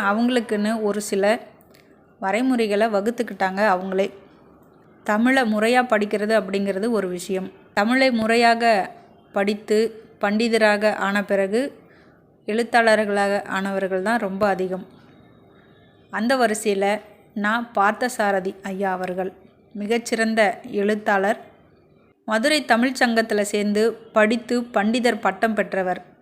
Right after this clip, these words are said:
அதே போல, பச்சையப்பன் கல்லூரியில மாலை நேர வகுப்புல சேர்ந்து தமிழ் இலக்கியத்துல முதுகலை பட்டம் பெற்றவர். முனைவர் தி. முத்துக்கண்ணப்பரை வழிகாட்டியாக கொண்டு, பழந்தமிழர் கட்டடக்கலையையும் நகர அமைப்பையும் அப்படிங்கிற தலைப்புல முனைவர் பட்டத்துக்காக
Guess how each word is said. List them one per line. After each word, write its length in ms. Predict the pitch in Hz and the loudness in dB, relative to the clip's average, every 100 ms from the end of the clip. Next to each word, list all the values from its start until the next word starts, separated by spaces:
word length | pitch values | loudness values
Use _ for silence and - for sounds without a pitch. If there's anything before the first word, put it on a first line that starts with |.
| _ _ _ _ - | _ _ _ _ -4
அதே 240 | 220 269 | 0 2
போல, 320 | 240 208 208 | 2 2 2
பச்சையப்பன் 640 | 208 208 202 285 285 254 240 | 2 -2 0 -2 0 0 0
கல்லூரியில 560 | 208 208 196 190 208 | 0 0 0 0 0
மாலை 380 | 214 196 220 262 | 0 2 2 2
நேர 240 | 247 226 | 2 2
வகுப்புல 400 | 196 190 208 214 | 0 -2 -4 -2
சேர்ந்து 520 | 208 208 196 202 220 - | -2 -2 -2 -2 -2 0
தமிழ் 340 | 202 226 277 | 2 2 0
இலக்கியத்துல 800 | 214 214 220 240 214 208 196 214 | 2 0 0 -2 -2 0 2 2
முதுகலை 480 | 208 214 254 233 226 | 2 0 0 0 0
பட்டம் 360 | 214 175 196 | -2 -4 -4
பெற்றவர். 500 | 190 180 180 180 190 - _ _ _ - | -4 -6 -4 -4 -6 -10 _ _ _ -6
முனைவர் 520 | 226 247 240 202 - | -2 2 2 0 -2
தி. 320 | 262 277 226 | -2 -2 -2
முத்துக்கண்ணப்பரை 960 | 226 - 277 - 220 214 214 202 220 214 | -4 -4 -2 2 2 2 2 2 2 2
வழிகாட்டியாக 840 | 208 226 240 247 226 214 208 202 | 2 4 6 6 4 2 2 0
கொண்டு, 420 | 202 190 190 196 214 | -4 -4 -2 -2 -2
பழந்தமிழர் 840 | - 196 240 254 220 214 214 214 | 2 4 4 4 4 4 0 0
கட்டடக்கலையையும் 1000 | 190 202 214 214 196 190 185 185 202 214 - - - | -4 -2 0 0 0 -2 -2 -4 -6 -8 -14 -20 -12
நகர 380 | 190 190 247 247 | -6 -2 2 2
அமைப்பையும் 600 | 208 214 208 208 202 196 - | 2 0 0 0 -2 -4 -8
அப்படிங்கிற 440 | 202 190 202 196 185 | -6 -4 -2 0 -2
தலைப்புல 580 | 185 190 214 208 196 220 | 0 0 0 2 2 2
முனைவர் 480 | 202 214 247 247 240 | 0 0 2 0 0
பட்டத்துக்காக 800 | 190 196 - 185 185 175 196 | -2 -2 -4 -2 -2 0 0